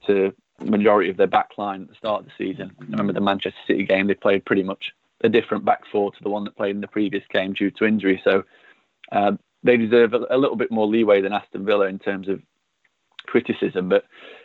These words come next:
even so, the, the, the defence that they are fielding, if you take the, the league average after seven, two, over nearly two expected goals conceded per game, which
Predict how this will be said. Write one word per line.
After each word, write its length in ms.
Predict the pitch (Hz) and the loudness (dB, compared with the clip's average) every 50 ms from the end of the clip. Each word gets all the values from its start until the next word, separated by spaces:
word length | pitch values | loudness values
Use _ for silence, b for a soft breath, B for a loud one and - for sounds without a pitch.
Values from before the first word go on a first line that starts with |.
| B | B
even 300 | - 143 127 117 104 98 - | 4 4 6 4 2 0 2
so, 280 | - 127 120 104 101 - | 4 6 6 6 4 0
the, 160 | - 101 110 110 | -4 -10 -10 -8
the, 220 | - - 110 92 | -8 -6 -6 -2
the 120 | 110 131 | 2 2
defence 300 | 123 120 - 139 135 123 - | 2 2 2 0 0 -2 -4
that 80 | - | -2
they 100 | 120 120 | 2 4
are 180 | 120 113 110 107 - | 4 4 2 0 -2
fielding, 400 | - 110 110 107 101 95 92 95 _ _ _ _ _ _ _ _ | -6 -6 -6 -6 -6 -8 -12 -14 _ _ _ _ _ _ _ _
if 100 | _ - | _ -20
you 60 | - | -12
take 220 | - - 123 101 82 | -6 -4 -4 -2 -2
the, 200 | 101 98 101 95 | -2 -2 -2 -4
the 80 | 95 107 | -4 -6
league 180 | 113 113 98 | -4 -4 -2
average 320 | 101 104 104 98 95 92 - | 0 -2 -2 -2 -4 -4 -4
after 260 | 92 - - - 92 - | -6 -8 -8 -14 -8 -2
seven, 320 | - 98 92 92 87 87 - _ b b b b b b b b b b b b - | 0 0 0 0 -6 -12 -12 _ b b b b b b b b b b b b 0
two, 140 | 147 147 - 139 135 | 0 0 0 0 0
over 180 | 147 143 147 - _ - | 2 2 0 0 _ -2
nearly 240 | 156 147 151 151 143 | 0 0 2 0 0
two 140 | - 151 | 2 0
expected 440 | - - - - 135 - - 123 117 | 0 0 0 -2 -4 -4 -4 -4 0
goals 200 | 131 131 127 120 - | 2 2 2 0 -2
conceded 400 | - 113 - - 135 123 110 107 | -6 -6 -2 0 0 0 0 -2
per 100 | - 107 | -4 -2
game, 280 | 101 127 120 117 104 104 | 0 0 0 0 0 -2
which 180 | 107 - - | -4 -6 -6